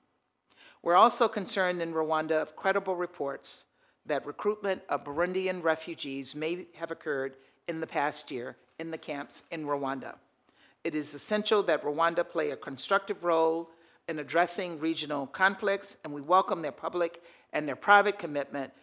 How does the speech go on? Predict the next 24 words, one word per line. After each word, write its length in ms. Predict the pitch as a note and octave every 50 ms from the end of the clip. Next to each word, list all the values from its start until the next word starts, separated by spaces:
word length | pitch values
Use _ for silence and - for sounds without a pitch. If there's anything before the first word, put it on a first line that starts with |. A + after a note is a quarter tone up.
| _ _ -
to 120 | - D#3+
support 400 | - - E3 - - F#3 E3+ D#3+
a 40 | D#3
political 640 | - - F3 E3 F3 F3 F3+ F3 - E3+ E3 D#3+ -
and 220 | - D#3 D3 D3+ D#3+
not 300 | E3+ F3 F#3+ - - -
military 520 | D#3+ E3 E3 E3 E3 E3 - - D#3+ D#3+
solution 680 | D3 - - E3 D3+ D3+ D#3 C#3+ - - D3 C3+ C3 B2 - - - - -
to 100 | - E3+
the 80 | D#3 D#3+
crisis 460 | - - D3+ C#3+ C#3 - D3+ C3 -
in 100 | D3 C3+
Burundi. 480 | B2+ C#3+ C#3 D#3+ E3+ D#3 C3+ B2 G#2+ - - _ _ _ _ _ _ _ -
We 100 | D3 C#3+
will 120 | C#3 C#3+
continue 420 | - - D#3 C#3+ - E3+ E3+ E3
to 140 | D#3+ - E3 -
cl-, 180 | - - D#3+ - _ _ _ -
closely 500 | - F#3+ E3+ - - E3 D3+ D3 C#3+ D3 - - - _
monitor 420 | - D3+ D3 D3 D3 D3 D3 - D3
developments 680 | C#3 - C#3+ C#3+ C#3+ D3 D3+ - C#3+ C#3 C#3 C3 -
in 100 | D3 C#3
that 160 | C3+ C3+ C3 C#3
area. 340 | C#3+ C#3+ C#3 B2+ A#2+ C3